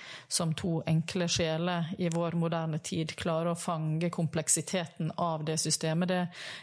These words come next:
tror jeg at vi begge to er ydmyke nok til å ikke kunne påberope oss, eh, å gjøre, men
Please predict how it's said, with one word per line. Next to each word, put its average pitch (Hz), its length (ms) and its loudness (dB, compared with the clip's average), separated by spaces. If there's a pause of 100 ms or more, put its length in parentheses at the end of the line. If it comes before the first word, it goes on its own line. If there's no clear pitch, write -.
(200)
tror 208 240 2
jeg 160 180 0
at 156 160 -2
vi 170 60 -2
begge 160 240 0
to 170 160 0
er 151 320 2 (340)
ydmyke 175 440 2
nok 165 240 0
til 165 300 0
å 156 200 2 (880)
ikke - 220 0
kunne 156 520 2 (680)
påberope 165 720 0
oss, 170 460 6
eh, 170 340 2
å 180 240 0
gjøre, 175 480 2 (120)
men 185 440 2